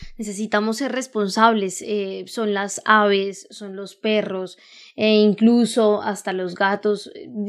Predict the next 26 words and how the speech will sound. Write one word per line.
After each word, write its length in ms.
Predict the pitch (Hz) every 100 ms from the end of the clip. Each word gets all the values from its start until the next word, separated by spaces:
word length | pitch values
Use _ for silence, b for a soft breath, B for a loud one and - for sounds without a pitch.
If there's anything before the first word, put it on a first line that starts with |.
| 233 196
son 140 | 233
muchísimas 640 | 226 240 269 247 277 254
especies 540 | 220 190 208 190 233 226
que 80 | 226
se 160 | 202
ven 180 | 180 180
afectadas 840 | 190 214 196 - 175 180 220 240 b b b b b
y, 960 | - 220 214 208 202 202 196 196 190 190 _ -
y 240 | 220 208
no 140 | 214
estamos 400 | 220 214 262 262
teniendo 340 | - 196 180 214
el 100 | 254
control 640 | 214 180 175 202 190 202
acerca 440 | 226 233 220 233
de 160 | 214 185
este 220 | 175 202
tema, 400 | 202 208 208 208
así 400 | 208 202 - 202
que 300 | 220 220 214
queda 220 | - 226
el 80 | 233
llamado 340 | 226 202 196 214
a 40 |
la 140 | 233
conciencia. 800 | 226 185 180 - 208 214 - -